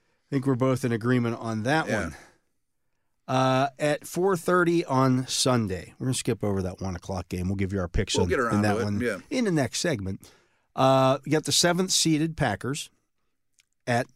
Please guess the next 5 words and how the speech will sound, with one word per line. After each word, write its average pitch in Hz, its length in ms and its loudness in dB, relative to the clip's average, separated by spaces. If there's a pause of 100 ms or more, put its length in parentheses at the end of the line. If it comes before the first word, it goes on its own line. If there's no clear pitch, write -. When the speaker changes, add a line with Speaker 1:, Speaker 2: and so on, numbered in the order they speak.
(120)
Speaker 1:
the 139 100 -4
second 123 500 -2
seeded 107 480 -4
Cowboys. 117 760 -2 (560)
Uh, 104 300 -2